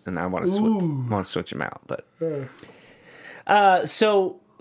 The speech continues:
Speaker 1: the
Speaker 2: Yeah, you got those two.
Speaker 1: Yeah, so the, that's acoustically, that's pretty much
Speaker 2: Yeah.
Speaker 1: the brand.
Speaker 2: You get, yeah, and, and you really can justify Martin and Taylor with the sound. Like,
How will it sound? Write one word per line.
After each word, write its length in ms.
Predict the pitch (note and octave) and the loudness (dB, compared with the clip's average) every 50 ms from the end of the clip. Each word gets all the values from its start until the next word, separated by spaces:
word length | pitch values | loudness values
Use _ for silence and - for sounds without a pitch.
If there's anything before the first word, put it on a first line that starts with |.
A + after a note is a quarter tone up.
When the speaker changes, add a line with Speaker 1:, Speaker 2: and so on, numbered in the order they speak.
| _ _ _ _ _ _ _ _ _ _ - | _ _ _ _ _ _ _ _ _ _ -4
Speaker 1:
the 520 | E3+ F#3+ G3 F#3 F3 E3+ F3 F3 E3 - - | -2 -2 0 0 -2 -4 -4 -6 -8 -8 -8
Speaker 2:
Yeah, 80 | A2 G#2+ | -6 -6
you 120 | G#2 A#2 | -6 -6
got 160 | C3 C3+ C3+ - | -6 -6 -6 -4
those 200 | B2 B2 A#2 - | -4 -6 -6 -6
two. 180 | - - G2 G2 | -8 -6 -4 0
Speaker 1:
Yeah, 180 | G3+ F#3+ C#3+ | 2 2 2
so 200 | B2+ - F3 D#3+ | 2 4 2 4
the, 180 | D3 D#3 E3 D3 | 4 4 2 2
that's 400 | B2 C#3 D#3+ F3 G3+ G#3 - - | 4 4 4 6 4 4 2 0
acoustically, 880 | F#3 F3 - - - F3 E3+ E3+ - E3+ D#3 C#3 C#3+ C3+ C3 C3+ C3 C3 | -2 -2 0 0 2 2 0 0 0 -2 -2 0 2 2 2 4 4 4
that's 300 | B2 C3 C3+ C3 - - | 4 4 2 2 -2 -8
pretty 280 | - - - C#3 B2+ B2+ | -4 0 0 2 2 2
much 520 | B2 A#2 A2+ G#2 - - - - - - - - _ _ _ - | 2 2 2 0 0 -4 -8 -8 -10 -12 -16 -20 _ _ _ -4
Speaker 2:
Yeah. 200 | D#2+ E2+ E2 G2+ | -2 -2 0 4
Speaker 1:
the 200 | A2+ A#2+ A#2 A2 | 6 6 6 6
brand. 400 | G2+ A2+ G2+ G2 F#2+ F#2 - E3 | 6 4 4 4 2 2 4 4
Speaker 2:
You 100 | F3 F3 | 4 4
get, 200 | F#3+ G3 G#3 F3 | 4 4 4 2
yeah, 160 | F#3 F#3 F#3 F#3+ | 2 2 2 2
and, 300 | G3+ G3+ G#3 A#3 A#3+ G3+ | 2 2 2 2 2 0
and 100 | G#3+ A3+ | 2 2
you 120 | A3+ G3+ | 0 0
really 400 | F#3+ G3+ G#3 A3 A3+ A3+ A#3+ A3+ | 0 0 0 0 2 2 2 0
can 580 | - - - D#3 E3+ E3 F3+ F3+ F#3 F3 E3 C#3 | 0 -2 -2 0 2 4 4 4 2 0 0 -2
justify 1080 | A2 A#2+ D3+ C#3+ C#3+ C#3 - - C#3+ A#2+ G#2 C#3+ B2+ B2+ B2 B2 B2 B2 A#2 A2+ A2 - _ _ - C3+ C3+ C3+ C#3+ D3 | -2 0 2 2 2 0 -2 -4 -4 -2 0 2 2 4 4 2 2 0 0 -2 -4 -8 _ _ -20 -18 -18 -16 -14 -12
Martin 500 | C3 C3 C#3 B2 A#2+ B2 C3 B2+ C3 C3+ | -10 -6 -2 0 2 2 0 0 -2 -2
and 160 | C3 B2 A#2 | -2 -2 -2
Taylor 380 | B2 B2 B2+ B2 B2 B2 A#2+ A2+ | 0 2 2 2 2 2 0 0
with 440 | A#2 A#2+ A#2+ A#2 A#2+ - C#3 C3+ C3 | 0 -2 -2 -4 -6 -8 -10 -6 -4
the 120 | C#3 C3 | -2 -2
sound. 520 | - - - C3 A#2+ A#2+ B2 B2+ C#3 D3 | -2 0 0 0 2 2 0 0 0 2
Like, 160 | F3 G3 F#3 | 2 2 4